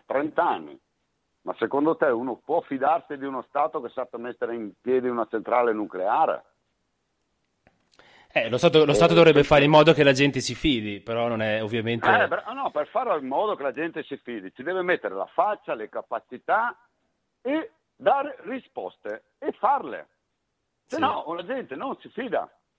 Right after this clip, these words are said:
Speaker 1: deve dare risposte. Se uno dice: "Domani risolvo il problema di",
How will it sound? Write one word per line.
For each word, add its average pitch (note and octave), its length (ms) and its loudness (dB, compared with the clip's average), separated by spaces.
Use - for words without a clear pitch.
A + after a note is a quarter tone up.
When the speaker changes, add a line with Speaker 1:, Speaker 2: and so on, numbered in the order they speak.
Speaker 1:
deve A#3 240 -4
dare F3+ 260 0
risposte. D#3 560 -4
Se - 80 -12
uno B3+ 160 -4
dice: G3 300 -2
"Domani C4+ 400 2
risolvo G#3+ 360 2
il - 60 -4
problema F3+ 480 0
di", F3 260 0